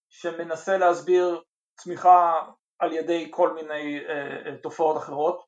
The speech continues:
ב-, בכלכלה. וצמיחה אנדוגנית זה, זה, זה לא תחום לא משפיע, הוא, הוא כן, היו לו השפעות, והוא תחום ש-, שבהחלט מוצדק לתת פרס נובל עבורו, אבל אני חושב שבסופו של דבר,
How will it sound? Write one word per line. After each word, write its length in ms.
ב-, 260
בכלכלה. 540
וצמיחה 420
אנדוגנית 480
זה, 160
זה, 300
זה 160
לא 140
תחום 360
לא 120
משפיע, 500
הוא, 120
הוא 280
כן, 380
היו 300
לו 100
השפעות, 560
והוא 420
תחום 220
ש-, 100
שבהחלט 580
מוצדק 360
לתת 360
פרס 240
נובל 260
עבורו, 520
אבל 320
אני 120
חושב 320
שבסופו 880
של 240
דבר, 680